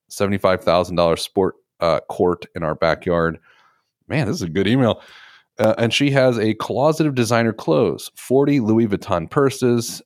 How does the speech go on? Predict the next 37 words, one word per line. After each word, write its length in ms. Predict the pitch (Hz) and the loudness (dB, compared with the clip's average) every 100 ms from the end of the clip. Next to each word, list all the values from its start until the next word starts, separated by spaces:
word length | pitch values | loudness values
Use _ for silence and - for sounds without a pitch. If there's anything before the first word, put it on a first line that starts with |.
| - | -2
Ever 180 | 127 127 | 0 0
since 480 | - 135 123 - - | 0 0 2 -2 -6
we 200 | 104 107 | -4 -2
have 240 | 104 95 | 0 0
been 200 | 87 98 | 0 -2
personally 440 | - 87 - 82 | -2 -4 -2 -6
together, 400 | 76 - 135 110 | -4 2 2 4
she 160 | 101 - | 0 -2
can 180 | 110 110 | -4 -6
completely, 680 | - 90 - 101 - 90 87 | -8 -8 -4 -6 -4 -6 -6
she 140 | - 104 | -2 -2
has 120 | - | -2
completely 400 | 92 - 85 85 | -6 -8 -6 -6
changed. 540 | - 87 67 - - _ _ _ _ _ _ | -4 -6 -6 -12 -20 _ _ _ _ _ _
Her 100 | 156 | -2
spending 400 | - 160 170 165 | 2 2 4 4
is 220 | 156 135 | 2 0
nothing. 540 | - 131 196 - 71 - _ _ - | -4 0 2 0 -6 -10 _ _ -4
Now 460 | 127 170 127 117 - | 0 4 4 2 0
she 260 | - 117 | -2 0
has 220 | 110 98 | 0 0
bought 340 | - 95 92 85 | 2 2 2 2
no 180 | 104 170 | 2 2
purses, 480 | - 73 - 85 - | 0 -4 -4 -8 -6
shoes. 480 | - 87 71 82 - | -6 -4 -2 -4 -6
She's 220 | - 95 | -8 -8
selling 280 | - 120 151 | 0 2 4
her 80 | 131 | 2
Lexus 500 | 98 87 - 90 - | 2 2 0 -4 -4
and 80 | 90 | -4
Infiniti 640 | 85 73 76 73 76 87 | -4 -2 -2 -2 -2 -2
to 100 | 98 | -2
buy 220 | 78 78 | 0 0
a 80 | 78 | 0
G 240 | 76 87 | -2 -4
M 120 | 80 80 | -4 -4
C. 400 | - 67 78 | -8 -6 -6